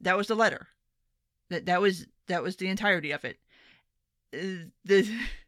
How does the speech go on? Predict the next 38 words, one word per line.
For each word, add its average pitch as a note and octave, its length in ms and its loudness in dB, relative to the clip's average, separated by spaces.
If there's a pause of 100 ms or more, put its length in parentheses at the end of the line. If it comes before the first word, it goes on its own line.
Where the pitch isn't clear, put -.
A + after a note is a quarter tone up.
(120)
<laughs> - 920 -20
somehow, A4 720 6
some E4 320 2
way, C4+ 380 4
that G3 220 4
is F#3 120 0
controversial. D#3 680 -4 (600)
I, G3+ 200 6
I G3 60 4
don't B3+ 200 6
know. A#3 420 4 (560)
I, F3 260 0
I'm, F3+ 320 0
I'm, F3 300 -4
like F3+ 160 0
I F#3+ 80 2
said, F3 220 -2
I E3+ 140 4
am E3+ 80 -8
completely A#3 640 -4 (120)
baffled F3+ 640 -2 (240)
<laughs> - 240 -20
by - 500 2
the C4 60 -4
response E3+ 580 -6
to F#3 80 -10
this. G3 340 -4 (680)
But A3+ 160 4
the B3+ 100 0
second F#4+ 380 -2
part F#3+ 340 4
of F3 200 -2
what F#3 180 2
has F#3 180 -2
made F3+ 240 -2
this F3+ 140 -6
so F3 180 0
controversial E3+ 840 -6